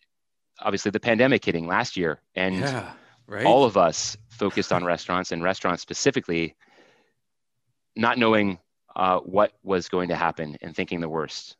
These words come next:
Speaker 1: And we were in the same boat. Uh, we were thinking we could lose virtually all of our customers. Um, restaurant, restaurants responsibly had to cut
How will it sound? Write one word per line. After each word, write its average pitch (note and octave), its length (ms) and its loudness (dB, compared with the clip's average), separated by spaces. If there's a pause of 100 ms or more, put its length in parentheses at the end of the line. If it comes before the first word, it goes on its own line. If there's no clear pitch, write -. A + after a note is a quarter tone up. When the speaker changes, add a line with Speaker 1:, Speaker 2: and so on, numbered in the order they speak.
(120)
Speaker 1:
And D#2 360 -10
we E2 100 -8
were E2 340 -2
in F2+ 80 -16
the E2+ 80 -8
same E2+ 240 -4
boat. D#2 220 -2 (220)
Uh, D2+ 400 -6
we D#2+ 100 -12
were D#2 100 -8
thinking D#2+ 460 -10 (240)
we E2 60 -12
could D#2 160 -14
lose F2 420 -6 (960)
virtually F2+ 280 -2
all F2 120 4
of D#2+ 60 -4
our E2+ 120 2
customers. E2 580 -6 (400)
Um, C#2+ 340 -10 (160)
restaurant, - 400 -6
restaurants F2 520 -2 (400)
responsibly F2+ 600 0
had D#2+ 180 -2
to D#2+ 100 -6
cut - 280 -4